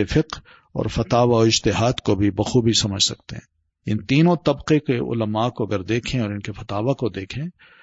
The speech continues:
اور ان کا فقہی منہج دیکھیں تو پتہ چلتا ہے کہ ان کے دور میں مسائل کچھ اور تھے، درمیانے طبقے کے مسائل کچھ اور ہیں، اور پھر چھوٹے طبقے کے مسائل کچھ اور تھے۔ تو ایشوز نئے نئے کھڑے ہوئے اور ہر ایک نے اپنے اپنے دور میں ان ایشوز کا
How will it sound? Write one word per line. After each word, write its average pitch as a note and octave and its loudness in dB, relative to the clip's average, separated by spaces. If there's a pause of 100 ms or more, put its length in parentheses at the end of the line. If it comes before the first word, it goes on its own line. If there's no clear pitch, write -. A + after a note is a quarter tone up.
(160)
اور A2 0
ان C#3 -2
کا C#3 0
فقہی D#3+ 0
منہج B2+ 2
دیکھیں A#2 -6 (520)
تو A2 -2
پتہ D3 4
چلتا C3+ 2
ہے C3+ 0
کہ B2+ -8
ان C3+ -4
کے D3 0
دور A#2 4
میں B2 2
مسائل A2+ 0
کچھ A#2 -2
اور B2+ 0
تھے، D#3+ -6 (560)
درمیانے A2 2
طبقے C3 -2
کے B2 0
مسائل A2 0
کچھ A#2+ 0
اور D3+ 4
ہیں، D3 0 (460)
اور G#2+ 0
پھر B2+ -4
چھوٹے E3+ 2
طبقے C3 -2
کے A#2 -6
مسائل G2 -4
کچھ - -12
اور - -14 (100)
تھے۔ - -18 (1080)
تو A2+ 2
ایشوز C#3 4
نئے C#3 4
نئے D#3+ 4
کھڑے E3 4
ہوئے D#3+ 4
اور F3 -2
ہر A#2 2
ایک D3 4
نے C3+ 2
اپنے D3 0
اپنے C3 0
دور A2+ 4
میں A2+ 0
ان G#2 -2
ایشوز A#2+ -2
کا G2+ -2